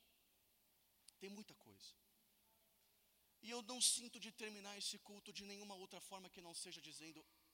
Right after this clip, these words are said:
amém, que assim seja, louvado seja Deus,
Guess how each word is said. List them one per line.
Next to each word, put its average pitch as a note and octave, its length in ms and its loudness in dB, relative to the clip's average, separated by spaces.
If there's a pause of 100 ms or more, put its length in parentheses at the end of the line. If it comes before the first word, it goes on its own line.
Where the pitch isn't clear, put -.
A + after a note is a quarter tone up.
amém, D3 520 2 (920)
que D3 100 2
assim F3 320 10
seja, F3 580 8 (1000)
louvado C#3+ 480 0
seja D#3+ 320 2
Deus, D#3 320 -6